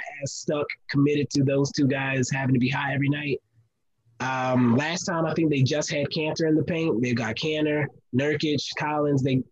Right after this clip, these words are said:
and Harry Giles that they can throw out there if they need to. I just think they have so much depth and versatility that they can match up with and give anybody problems on any given night. So this is the year. Blazers, Bucks, finals.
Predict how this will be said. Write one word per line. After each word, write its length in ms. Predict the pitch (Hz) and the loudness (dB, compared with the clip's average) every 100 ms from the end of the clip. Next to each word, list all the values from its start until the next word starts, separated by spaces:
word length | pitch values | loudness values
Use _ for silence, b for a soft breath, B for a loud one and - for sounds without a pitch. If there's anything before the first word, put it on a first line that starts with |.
| - | -4
and 240 | 143 156 | -2 0
Harry 240 | 156 151 143 | 0 0 0
Giles 520 | 151 151 147 143 139 | 0 0 0 0 2
that 80 | 143 | 0
they 120 | 139 | 2
can 120 | 143 135 | 0 0
throw 220 | 147 147 | 2 2
out 180 | 143 139 | 0 0
there 160 | 147 | -2
if 60 | 143 | 0
they 120 | 147 | 2
need 180 | 151 147 | 4 2
to. 120 | 151 | 0
I 80 | 147 | -2
just 140 | 151 - | -2 -2
think 160 | 156 | -2
they 60 | 156 | -2
have 180 | 160 143 | -4 -6
so 240 | - 156 | 0 2
much 300 | 156 151 135 | 4 2 2
depth 240 | 131 147 - | 0 0 2
and 100 | 135 | 2
versatility 880 | 139 131 120 151 143 - 139 131 127 b _ _ | 2 0 -2 -2 -2 -2 0 0 -2 b _ _
that 100 | 120 | -2
they 100 | 139 | 0
can 140 | 139 139 | 2 0
match 260 | 143 139 | 0 -2
up 140 | 143 131 | -2 0
with 260 | 139 135 | 0 0
and 140 | 139 127 | 2 2
give 140 | 135 | 2
anybody 420 | 143 139 139 135 | 0 2 0 0
problems 320 | 123 135 131 123 | -2 0 0 0
on 120 | 123 | 0
any 180 | 127 120 | 2 2
given 240 | 123 120 | 2 0
night. 280 | 127 123 110 | 0 -2 -4
So 300 | 127 117 113 117 | -4 -2 -2 -2
this 220 | 131 131 | -2 -2
is 80 | 127 | 0
the 100 | 127 | 2
year. 400 | 131 131 123 120 _ _ _ _ - | 2 2 0 -2 _ _ _ _ -4
Blazers, 440 | 143 156 151 139 | -2 0 0 0
Bucks, 360 | 127 143 131 - | 0 0 -2 -4
finals. 580 | 139 135 131 123 - | -4 0 2 2 0